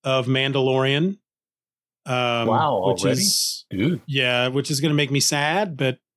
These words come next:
Speaker 1: uh, can't wait for it 'cause last week's episode was so good.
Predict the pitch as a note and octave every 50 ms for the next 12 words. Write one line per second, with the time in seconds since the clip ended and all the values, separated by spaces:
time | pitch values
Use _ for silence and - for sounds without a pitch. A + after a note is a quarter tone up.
0 | _ - - C#3+ B2+ B2 A#2+ A#2+ A#2+ A#2+ A#2 A2+ A#2 A#2 - _ _ - - C#3+
1 | C3+ C#3 - - C#3+ E3 D#3+ - D3+ D3 C#3 C#3+ F3 - - - C#3 B2+ A#2+ A#2
2 | A2 - - _ _ _ _ _ _ _ - - A#2 A#2 A#2+ - D#3 C#3+ - -
3 | C#3 B2 C3+ - - C#3 B2+ B2 A#2+ - - - - D#3 D#3+ C3 C#3 C3 C3 C#3
4 | D#3 D#3